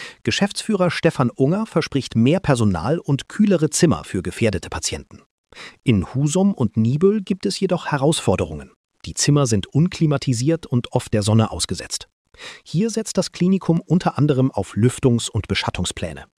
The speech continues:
Die Inselklinik für Amrum hat dank eines Fördervereins bereits klimatisierte Zimmer.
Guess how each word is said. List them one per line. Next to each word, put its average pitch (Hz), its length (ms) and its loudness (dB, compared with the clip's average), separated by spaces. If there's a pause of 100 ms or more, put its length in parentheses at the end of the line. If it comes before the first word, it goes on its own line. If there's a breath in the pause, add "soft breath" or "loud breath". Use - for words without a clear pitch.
(520 loud breath)
Die 110 140 -8
Inselklinik 131 760 2
für - 400 -2
Amrum 165 440 0
hat - 220 -8
dank 143 240 0
eines 110 220 0
Fördervereins - 720 0
bereits 135 380 -2
klimatisierte 117 680 0
Zimmer. - 280 -6